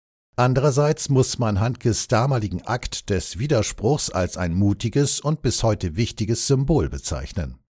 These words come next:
Und auch inhaltlich müssen viele von Handkes damaligen Feststellungen als weitgehend zutreffend bezeichnet werden. Und je mehr Distanz zur damals entfachten Propaganda entsteht, umso klarer werden diese Handke entlastenden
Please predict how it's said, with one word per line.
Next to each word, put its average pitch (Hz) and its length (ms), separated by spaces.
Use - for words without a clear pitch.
Und 156 160
auch 120 160
inhaltlich 113 760
müssen 101 240
viele 147 360
von 82 280
Handkes 110 560
damaligen 98 520
Feststellungen 107 1000
als 87 320
weitgehend 95 520
zutreffend 101 760
bezeichnet - 640
werden. 76 340
Und 110 160
je 131 120
mehr 190 260
Distanz - 800
zur 87 160
damals 113 400
entfachten 92 540
Propaganda 104 680
entsteht, 123 680
umso 143 240
klarer 139 480
werden 113 240
diese 98 260
Handke 107 500
entlastenden 98 920